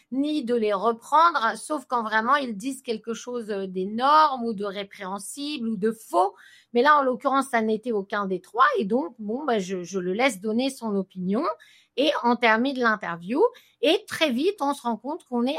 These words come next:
attaqué au Conseil de déontologie journalistique par Nordine Saidi,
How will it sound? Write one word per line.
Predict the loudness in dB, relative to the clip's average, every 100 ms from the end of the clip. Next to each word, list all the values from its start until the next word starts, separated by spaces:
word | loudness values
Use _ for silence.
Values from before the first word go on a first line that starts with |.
| 2
attaqué | 2 2 -4 -4 -4
au | -4
Conseil | -2 -4 -2 -4
de | -4 -6
déontologie | -4 -6 -4 -6 -6 -8
journalistique | -8 -8 -10 -10 -12 -6 -2 0 0 -2 -4 -20 _ 4
par | 6 6 4
Nordine | 4 4 2 0
Saidi, | 0 0 0 -2 -2 2